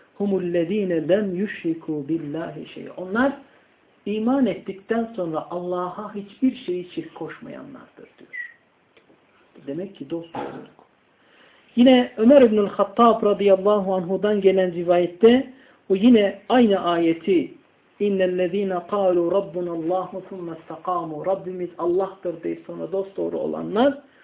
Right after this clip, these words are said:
hakkında ayeti okuduktan sonra diyor ki onlar diyor tıpkı tilkinin, e, hilekarlık, kurnazlık yaptığı gibi kurnazlık yapmayanlardır diyor ayet hakkında.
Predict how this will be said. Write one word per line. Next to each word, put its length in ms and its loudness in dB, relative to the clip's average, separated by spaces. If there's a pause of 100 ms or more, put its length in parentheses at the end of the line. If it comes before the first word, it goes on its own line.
(160)
hakkında 720 0
ayeti 360 0
okuduktan 580 -2
sonra 320 -2
diyor 200 6
ki 460 0 (580)
onlar 480 2
diyor 220 2 (120)
tıpkı 360 -6
tilkinin, 840 -2 (540)
e, 100 -6 (600)
hilekarlık, 880 -4
kurnazlık 720 -6
yaptığı 420 -6
gibi 320 -6
kurnazlık 640 -8
yapmayanlardır 960 -12 (140)
diyor 360 -20 (600)
ayet 340 -4
hakkında. 480 -12